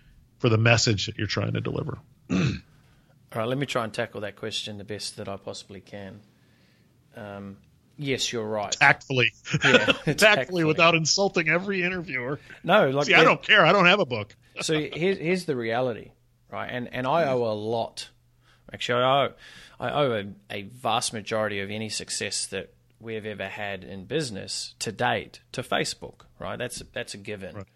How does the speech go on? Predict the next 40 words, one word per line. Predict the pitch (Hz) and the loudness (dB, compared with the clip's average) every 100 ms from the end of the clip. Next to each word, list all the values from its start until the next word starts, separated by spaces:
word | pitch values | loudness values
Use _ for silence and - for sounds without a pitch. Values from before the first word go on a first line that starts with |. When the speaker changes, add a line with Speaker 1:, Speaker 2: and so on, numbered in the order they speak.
| _ | _
Speaker 2:
right? | 101 90 | -8 -8
We've | 110 | -6
built | 123 120 113 | -4 -2 -4
our | |
entire | 101 98 95 | -6 -4 -4
business | 95 123 117 110 | -2 -4 -2 -4
off | 90 - | -6 -8
Facebook. | - - 92 - | -10 -10 -14 -10
We've | 101 95 - - _ | -12 -12 -20 -20 _
built | 117 107 | -4 -4
our | |
communities | 98 113 120 123 107 104 | -6 -6 -2 -2 -4 -8
and | - | -6
audiences | 131 123 110 - 92 | -2 0 -2 -6 -10
and | 95 | -4
databases | 117 123 104 98 - 95 - | 0 0 -2 -6 -8 -12 -4
all | 139 113 - | -4 -4 -6
via | 117 101 98 | -6 -4 -6
Facebook. | - 156 143 - - _ _ _ _ _ _ - - - _ | -4 -4 -4 -10 -16 _ _ _ _ _ _ -20 -20 -20 _
And | 139 143 135 | -4 -2 -6
that | 127 185 - _ | -2 -4 -4 _
can | - 139 | -10 -6
be | 127 127 | -4 -4
the | 117 | -6
bright, | 117 110 98 | -4 -6 -6
shiny | - 117 160 | -10 -8 -6
object | 247 151 104 - _ | -6 -6 -8 -14 _
for | 117 | -6
a | 110 | -6
lot | 104 | -6
of | 95 | -8
people, | 95 92 98 | -12 -12 -14
can | 110 | -10
be | 104 131 | -4 -4
the | 123 | -4
greed | 110 120 160 165 | -6 -4 -4 -4
button | 123 - 107 104 | -4 -6 -8 -10
that | 98 95 | -10 -10
I | 95 | -10
call. | - 95 80 - | -12 -12 -12 -14